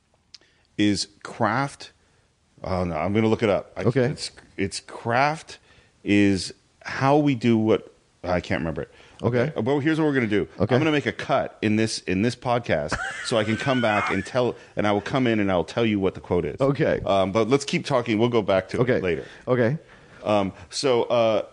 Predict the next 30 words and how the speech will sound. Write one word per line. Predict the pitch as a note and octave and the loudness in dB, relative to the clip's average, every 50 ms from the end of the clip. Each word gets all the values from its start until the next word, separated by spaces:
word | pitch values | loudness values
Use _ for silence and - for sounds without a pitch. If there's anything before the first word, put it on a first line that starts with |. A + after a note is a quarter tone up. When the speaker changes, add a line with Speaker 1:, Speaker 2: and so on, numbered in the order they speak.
| - - - | -20 -14 -10
Speaker 1:
so | - - E3+ D3 | -6 0 0 0
he | C#3+ | 2
goes | B2 D#3 E3+ E3 | 2 2 2 2
and | F3+ F3 | 2 0
makes | D#3+ C#3+ C3 - | 0 0 -2 -2
this | - A#2+ G#2 - | -4 -4 -6 -4
film. | - F2+ E2+ E2+ F#2 G#2 | -4 -2 -2 0 0 0
Speaker 2:
Yep. | F#2+ F2+ D#2+ - - - | 2 0 0 0 -2 -4
Speaker 1:
He | C3+ B2+ | -4 -2
brings | - C#3 C#3 C3+ B2+ B2+ | 2 2 2 2 2 0
in | C3 A#2 | 2 2
this | A2+ G#2 - - | 0 0 -2 -4
unbelievable | - B2+ D3+ E3+ D#3+ D#3 C#3+ C3+ B2+ B2 A#2+ G#2 F#2+ E2+ | -2 -2 0 0 0 -2 -2 -2 -4 -4 -4 -6 -6 -6
cast | - - F#2 D#2+ D#2+ - - | -6 -4 -4 -4 -4 -4 -8
of | D2 | -6
actors. | - B1+ C#2 - - - - | -6 -6 -6 -8 -6 -2 0
Speaker 2:
Yeah. | F2+ F#2 F#2+ F#2 D#2+ C#2+ C#2+ - - _ - | 2 2 4 2 2 0 -4 -8 -16 _ -8
Speaker 1:
Tim | - C3 A2 F#2 F2+ | -4 -2 0 2 2
Roth | F#2 G2 G2 - - | 2 2 2 0 -2
wants | G2+ F#2+ F2+ - | -2 -2 -2 -4
to | - | -6
do | E2 E2+ F#2 F2 | -4 0 0 2
it. | E2+ D#2+ - - | 2 0 -2 -4
Tim, | - A#2+ B2 A#2+ A2+ E2 F#2+ | -2 0 2 2 0 -2 -2
Quentin | F2+ A2 G#2 F2 - - C#3+ C#3 A2+ | -4 -4 -6 -6 -4 -2 -2 -2 0
Tarantino | - C3 A2+ A2 G#2 - - A#2+ G#2+ G#2 F#2+ | 2 2 2 2 0 0 0 0 2 0 0
tells | - G2+ F2+ E2 | 0 -2 -2 -2
a | F#2 | -2
great | - F2+ F#2+ F#2+ - | 0 0 0 0 0
story | - - G2+ F#2 F2+ F2 E2+ E2 | -2 0 2 4 4 4 4 2